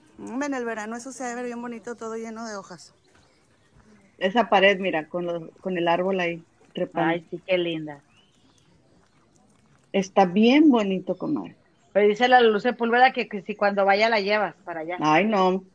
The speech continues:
Speaker 2: ay, no, gracias. Le digo el código
Speaker 1: Mira la
Speaker 2: postal
Speaker 1: taza,
Speaker 2: para que llegue.
Speaker 1: digo, la teterita.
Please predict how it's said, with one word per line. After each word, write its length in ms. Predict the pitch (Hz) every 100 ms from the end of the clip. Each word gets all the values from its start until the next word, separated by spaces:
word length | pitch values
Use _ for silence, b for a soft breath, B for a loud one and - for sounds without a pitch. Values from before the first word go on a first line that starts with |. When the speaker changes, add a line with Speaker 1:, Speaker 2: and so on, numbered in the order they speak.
| _ _
Speaker 2:
ay, 160 | - 170
no, 100 | 190 180
gracias. 420 | 170 180 208 196 _ _ _ _ _ _ -
Le 140 | 196
digo 220 | 175 202
el 160 | 277 285
código 320 | 262 277 302
Speaker 1:
Mira 140 | 285 294
la 60 |
Speaker 2:
postal 200 | 262 175
Speaker 1:
taza, 120 | 196 247
Speaker 2:
para 120 | 196
que 140 | 190
llegue. 120 | 175
Speaker 1:
digo, 180 | 185 196
la 140 | 196 190
teterita. 520 | 196 185 190 196 185